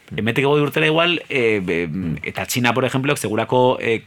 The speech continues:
Speaker 1: kolonizazio prozesua egin dau Afrikako herriak erosten,
Speaker 2: Mhm.
Speaker 1: eh, lehen gaiak hendek eskuratzeko. Beraz,
Speaker 2: Mhm.
Speaker 1: eh, buruan daukagu gaur egungo eredua,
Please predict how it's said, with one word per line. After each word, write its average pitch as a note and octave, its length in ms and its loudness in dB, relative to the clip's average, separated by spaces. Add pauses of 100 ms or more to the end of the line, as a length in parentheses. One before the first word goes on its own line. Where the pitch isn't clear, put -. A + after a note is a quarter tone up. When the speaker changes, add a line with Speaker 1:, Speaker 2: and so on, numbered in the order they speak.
Speaker 1:
kolonizazio G#2+ 720 0
prozesua A#2 360 -2
egin A#2 120 -2
dau B2+ 220 2
Afrikako A2+ 520 0
herriak A2+ 300 0
erosten, D3 540 0 (400)
Speaker 2:
Mhm. F2+ 100 -4 (200)
Speaker 1:
eh, F2 800 0
lehen G2 200 -2
gaiak A2 280 0
hendek C3+ 180 -2
eskuratzeko. G2+ 460 -4
Beraz, G#2+ 320 0
Speaker 2:
Mhm. F#2 120 -4
Speaker 1:
eh, C3 300 2
buruan A#2+ 320 0
daukagu D#3 280 2
gaur C#3+ 140 2
egungo D#3 240 0
eredua, E3 420 0